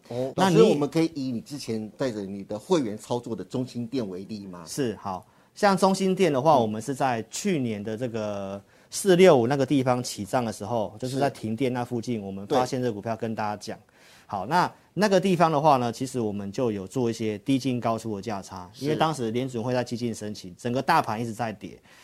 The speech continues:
Speaker 2: 好，可是你可以看到一档强势股，我常常跟大家报告说，你要跟大盘去做点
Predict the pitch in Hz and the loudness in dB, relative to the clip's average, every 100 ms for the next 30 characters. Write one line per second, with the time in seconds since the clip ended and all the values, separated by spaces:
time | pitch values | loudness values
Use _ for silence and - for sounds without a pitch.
0 | - 113 113 147 214 175 135 160 156 143 | -12 -6 -2 2 4 4 2 0 0 -2
1 | 139 139 110 98 104 101 143 113 104 90 | -2 -2 -4 -6 -12 -10 -6 -6 -8 -14
2 | _ - - - 117 147 156 151 151 143 | _ -20 -20 -8 -4 0 2 2 2 2
3 | 139 127 127 113 117 113 110 127 127 123 | 2 2 2 0 -2 -4 -6 -4 -4 -2
4 | 151 123 107 92 - 107 123 104 92 | -2 -2 -4 -10 -10 -8 -6 -6 -8